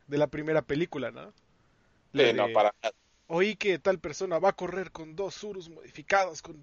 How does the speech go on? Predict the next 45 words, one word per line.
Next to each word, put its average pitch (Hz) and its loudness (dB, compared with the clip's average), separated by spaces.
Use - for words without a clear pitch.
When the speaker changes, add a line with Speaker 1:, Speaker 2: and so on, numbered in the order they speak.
Speaker 1:
nitroglicerina. 175 -6
¡Oh, 349 0
Dios 220 -6
mío!". 233 -16
No, 180 -18
no 160 -14
sé 143 -16
cómo 139 -14
dice 135 -14
la - -16
frase, 123 -20
pero 160 -14
Speaker 2:
Sí. - -16
Speaker 1:
es 165 -2
el 147 2
meme. 262 2
Speaker 2:
<laughs> - -20
Oh, 156 2
de 127 4
hecho, 127 2
igual, 156 6
la-, 135 2
nada 131 4
más 139 -2
como 131 -6
paréntesis, 127 -6
tuve 151 2
que 135 0
ver 131 2
todas 139 4
las 123 2
películas, 117 -4
al 110 -2
menos 123 -2
hasta 120 -2
la 104 6
ocho, 120 6
para 104 0
poder 120 4
entenderle 113 0
a 110 0
este 110 -6
videojuego, 107 2
y 107 -4
bueno, 117 2